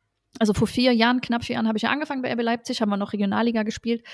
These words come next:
Jetzt innerhalb von vier Jahren, ein Jahr Regionalliga, drei Jahre zweite Liga, haben wir es geschafft. So ist auf jeden Fall ein sehr schönes Gefühl. Plus zusätzlich hatten wir jetzt noch die Möglichkeit, ähm, vorgestern, also am Sonntag, Entschuldigung, im D-F-B-Halbfinale gegen Freiburg zu gewinnen.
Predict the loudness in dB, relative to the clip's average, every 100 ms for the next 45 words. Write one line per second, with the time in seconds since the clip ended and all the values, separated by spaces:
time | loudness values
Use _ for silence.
0 | -20 -6 0 0 2 4 4 2 -2 2
1 | 4 6 4 2 -2 0 2 2 0 0
2 | -2 -4 -4 -6 -8 _ _ _ -12 -2
3 | 2 2 0 -2 -2 -2 -2 0 2 2
4 | 2 0 -2 2 0 -2 -12 -20 _ _
5 | -20 -4 -2 -2 -2 0 0 0 0 0
6 | 2 0 2 0 0 -4 -4 -6 -6 -12
7 | -20 -20 _ 0 0 0 0 2 0 0
8 | -2 -4 -2 0 0 -2 0 0 0 -6
9 | 0 0 0 -6 -4 0 2 2 0 -4
10 | _ _ _ -4 0 0 0 0 0 2
11 | 4 2 2 -2 -2 0 -2 _ _ _
12 | _ _ _ _ -2 0 4 2 2 2
13 | 2 0 -8 -4 0 2 2 2 0 -2
14 | 0 -2 -2 -4 -4 -4